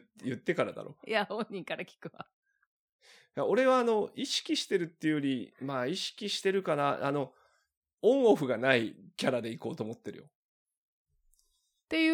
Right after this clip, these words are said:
Speaker 2: うキャラでいこうと思ってるんだ。
Speaker 1: なんかの時にスイッチ入れない。
Speaker 2: うん。
Speaker 1: ポッドキャストで話してる時も、
Speaker 2: うん。
Speaker 1: 普段話してる時も、
Speaker 2: うん。
Speaker 1: なんか例えばそういうワークショップをリードしてる時も、
Speaker 2: うん。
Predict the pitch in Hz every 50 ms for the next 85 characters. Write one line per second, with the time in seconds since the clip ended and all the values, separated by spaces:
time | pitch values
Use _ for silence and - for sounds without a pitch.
0 | 320 320 277 - 302 349 339 311 247 233 220 175 214 - - - 294 254 - -
1 | 147 135 143 175 196 - - 156 - 123 117 120 127 - _ _ _ _ _ _
2 | _ _ - 190 226 208 190 160 127 117 104 113 98 113 - - 196 147 - -
3 | 113 110 120 120 117 110 110 98 92 - - _ _ _ _ _ _ _ _ _
4 | _ _ - 220 214 202 185 160 135 135 143 - 135 131 - - 131 147 151 143
5 | - 160 156 139 143 139 143 139 135 - - 135 127 131 143 131 - 151 143 165
6 | 202 180 156 123 101 - 233 240 247 233 214 180 151 160 175 - _ _ _ _
7 | _ _ - 165 151 160 139 123 110 120 127 113 - - - 117 101 - 107 -
8 | - 101 104 127 135 127 120 107 98 202 208 214 208 190 170 151 147 - _ _
9 | _ _ _ _ _ _ - 131 131 117 107 - 110 - - 139 131 110 113 107
10 | - 117 110 113 113 110 110 120 120 127 123 - - 143 131 - _ - 110 98
11 | 101 123 127 120 101 - - - 101 98 101 - 104 - 101 92 85 90 107 104
12 | 95 90 - - 202 214 208 190 175 156 147 160